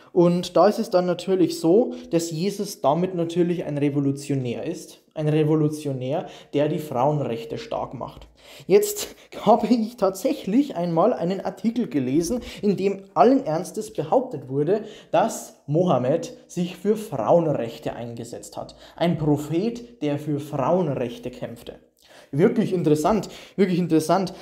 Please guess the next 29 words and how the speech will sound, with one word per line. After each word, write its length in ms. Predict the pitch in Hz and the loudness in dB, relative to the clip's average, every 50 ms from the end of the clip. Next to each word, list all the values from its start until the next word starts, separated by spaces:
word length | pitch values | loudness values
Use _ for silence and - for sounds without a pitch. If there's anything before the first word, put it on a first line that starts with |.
| - - _ | -20 0 _
denn 320 | - 165 165 165 165 170 165 185 | 6 6 8 6 6 4 2 0
ich 160 | 170 - - | -2 -4 -2
komme 220 | - 185 180 185 | 0 0 0 4
da 160 | 165 175 170 170 | 4 4 4 6
irgendwie 380 | 196 220 254 254 220 202 - | 4 4 4 4 2 0 -2
zu 180 | - - 185 135 | -2 -4 -2 -2
anderen 320 | 180 254 254 196 160 147 | 0 0 -2 -2 -2 -2
Ergebnissen 760 | 135 143 139 156 170 170 175 185 196 190 - - 214 220 226 | -4 -4 -2 -2 -2 -2 -2 -4 -4 -4 -4 -2 0 0 2
und 220 | 208 190 180 170 165 | 4 2 2 2 2
nein, 460 | 156 151 160 175 196 226 240 233 - | 2 4 4 4 2 2 0 2 4
das 200 | 185 170 175 - | 2 2 4 2
hat 140 | 175 160 165 | -2 0 0
nichts 280 | 180 196 180 - - | -2 -4 -6 -6 -8
mit 180 | 165 160 151 151 | -10 -10 -6 -4
meiner 380 | 151 147 143 143 143 139 139 - - - - - | -2 -2 -2 -2 -4 -6 -6 -8 -14 -18 -20 -20
Voreingenommenheit 1160 | - - - 147 165 180 175 - 165 170 175 170 160 151 147 156 175 180 160 156 156 165 160 - | -8 -2 2 4 4 4 2 0 -4 -4 -4 -2 -2 -2 0 0 0 -2 -2 -2 -2 -4 -4 -4
zu 80 | - | -8
tun, 260 | 143 - 170 170 185 | -8 -6 -4 -4 -4
sondern 280 | 175 151 170 151 147 - | -4 -4 -4 -4 -4 -4
einfach 400 | - 139 165 160 - 190 143 139 | -6 -6 -4 -2 -2 0 0 0
nur 420 | 151 156 170 180 196 208 208 208 - - - - - | -2 0 2 4 4 4 2 0 -6 -14 -16 -8 -6
mit 240 | 156 156 156 - 151 | -4 -4 -4 -4 -2
dem, 280 | 160 180 202 196 156 | -2 0 0 0 2
was 320 | 135 147 165 - - - - | 2 2 2 2 -4 -8 -8
ich 300 | 190 175 - - - 196 | -10 -10 -10 -10 -6 -4
über 180 | 170 156 170 | 0 2 2
Mohammeds 500 | 151 156 170 156 165 160 156 156 - - | 2 2 2 2 0 0 -2 -2 -4 -4
Botschaft 520 | - 165 180 185 - - 156 147 151 - 151 | -2 0 0 0 0 0 -2 -2 -2 -4 -4
lese. 380 | 151 170 214 220 - - - | -2 0 0 0 -2 -4 -8